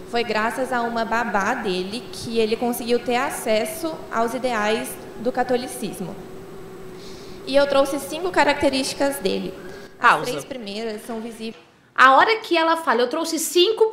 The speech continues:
Speaker 2: pá, entra ali as cinco características, ela não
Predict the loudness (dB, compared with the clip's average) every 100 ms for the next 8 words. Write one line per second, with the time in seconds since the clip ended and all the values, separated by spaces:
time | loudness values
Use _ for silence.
0 | 6 8 8 4 -2 0 0 0 0 2
1 | 2 2 0 -2 -2 0 2 2 0 2
2 | 2 2 4 6 6 6 6 4 4 0